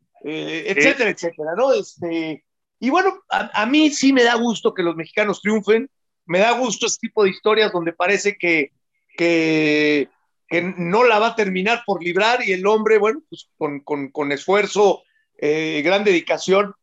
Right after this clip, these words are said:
Speaker 1: ha tenido una carrera triunfal. Ahora, a lo que nos truje, Chencha, como, como comencé diciendo en el, en el, eh, eh, inicio del programa, ¿qué Layún vamos a ver al, en el América, no? O sea, entiendo que es un hombre todo esfuerzo,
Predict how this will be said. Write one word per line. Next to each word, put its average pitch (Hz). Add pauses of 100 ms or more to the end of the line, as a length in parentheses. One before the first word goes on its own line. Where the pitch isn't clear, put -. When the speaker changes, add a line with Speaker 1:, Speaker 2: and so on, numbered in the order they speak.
(240)
Speaker 1:
ha -
tenido 208
una 196
carrera 202
triunfal. 220 (200)
Ahora, 220 (220)
a 151
lo 175
que 175
nos - (460)
truje, 220
Chencha, 208
como, 156
como 156
comencé 156
diciendo 196
en 170
el, 147 (540)
en 170
el, 165
eh, 147
eh, 147
inicio 214
del 208
programa, 220 (760)
¿qué 247
Layún 233
vamos 208
a 175
ver 185
al, 185
en 165
el 165
América, 165
no? -
O -
sea, 165 (360)
entiendo 240
que 233
es -
un 220
hombre 220
todo 196
esfuerzo, 226